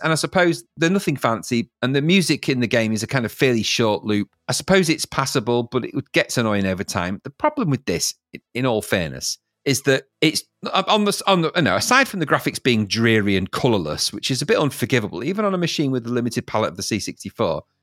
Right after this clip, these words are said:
the game lacks panache. Um, it lacks the panache, especially of the sixteen-bit versions. The sixteen-bit version of Xenon is what led the Bitmap brothers to start making much more heavyweight games on the sixteen-bit platforms. And you can tell that the sixteen-bit platforms and beyond was where their heart was.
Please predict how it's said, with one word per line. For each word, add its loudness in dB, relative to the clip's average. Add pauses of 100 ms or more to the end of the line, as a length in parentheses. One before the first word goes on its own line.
the -4
game 0
lacks -2
panache. 0 (200)
Um, 0 (120)
it -4
lacks 0
the -2
panache, 0
especially 0
of -2
the 0
sixteen-bit 0
versions. 0
The 0
sixteen-bit 0
version 4
of -4
Xenon 0
is -2
what 2
led 2 (300)
the 4
Bitmap 0
brothers -4
to -2
start -2
making 2
much 2
more 2 (180)
heavyweight 0
games 0
on -2
the -6
sixteen-bit -4
platforms. -4
And 2
you 4
can 0
tell 4
that -6
the -12
sixteen-bit -2
platforms 0
and 0
beyond 4
was 0
where 2
their 2
heart 0
was. -4